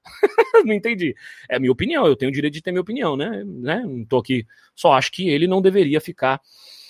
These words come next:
ah, tão envolvido com as coisas da esquerda, né? O cara tava lá nos Estados Unidos, que é onde ele mora, fazendo lá campanha pro Joe Biden, né? Joe Biden. "Ah, Leandro, mas o, o Trump também é maluco." É, quando a gente para pra pensar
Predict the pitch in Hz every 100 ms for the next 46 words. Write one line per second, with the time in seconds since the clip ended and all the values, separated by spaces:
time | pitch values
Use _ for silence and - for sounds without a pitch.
0 | - - - 127 123 120 117 113 107 98
1 | _ _ _ _ _ 190 214 185 170 127
2 | 180 160 - 175 151 143 120 - 151 170
3 | 127 135 139 160 170 170 156 160 151 156
4 | 139 143 180 - 131 123 123 120 113 139
5 | 180 110 _ _ _ _ _ - 143 139
6 | 151 156 - 143 143 156 160 156 123 185
7 | 160 135 156 127 107 87 85 120 165 131
8 | 95 110 202 151 151 123 - 392 294 254
9 | 285 254 262 _ 214 226 - 262 262 269
10 | 254 254 247 185 - 294 170 - _ _
11 | 453 427 370 - 208 190 185 156 170